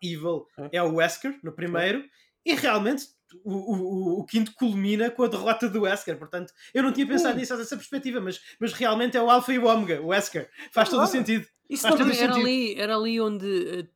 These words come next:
Speaker 3: devia ter
Speaker 1: Faz todo o
Speaker 3: terminado tudo.
Speaker 2: E, e Pedro, e, e se não tivesse existido o seis, porquê é que não pegavam na Sherry, agora com vinte e tal anos, do Resident Evil dois, e era ela a protagonista do sete e acontece tudo igual?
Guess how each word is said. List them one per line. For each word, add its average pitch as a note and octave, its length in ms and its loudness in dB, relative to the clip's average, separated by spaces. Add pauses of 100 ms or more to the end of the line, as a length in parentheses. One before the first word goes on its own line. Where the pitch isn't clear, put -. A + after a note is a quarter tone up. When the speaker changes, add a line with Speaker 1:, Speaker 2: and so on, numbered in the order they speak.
Speaker 3:
devia F#3 200 -6
ter G#3 280 -6
Speaker 1:
Faz F#3+ 140 -6
todo G#3 140 -6
o D#3+ 40 -6
Speaker 3:
terminado F#3+ 560 0
tudo. D3 220 -8 (240)
Speaker 2:
E, C4+ 200 -4
e - 40 0
Pedro, A#3+ 340 4
e, A3+ 280 -4
e - 20 -6
se - 100 -4
não D4 80 6
tivesse C4 320 0
existido G3+ 340 -8
o F3+ 40 -8
seis, D3 300 -6
porquê - 220 -6
é C#4+ 40 0
que C#4 80 -10
não C#4+ 120 2
pegavam A3+ 380 4
na G#3+ 100 2
Sherry, F3 500 -2
agora F#3 240 4
com F#3+ 120 0
vinte F#3+ 200 -4
e G3+ 60 -6
tal F3+ 220 2
anos, C#3 300 -4 (420)
do F#3 80 -4
Resident G3 300 0
Evil F3+ 220 -2
dois, E3 300 -2 (180)
e A3+ 120 0
era B3+ 140 8
ela C#4 220 4
a C4+ 40 4
protagonista C#4 400 -4
do B3+ 100 -8
sete D4 380 -4
e E4 100 -8
acontece E4 360 -8
tudo D#4 160 -10
igual? C#4 440 2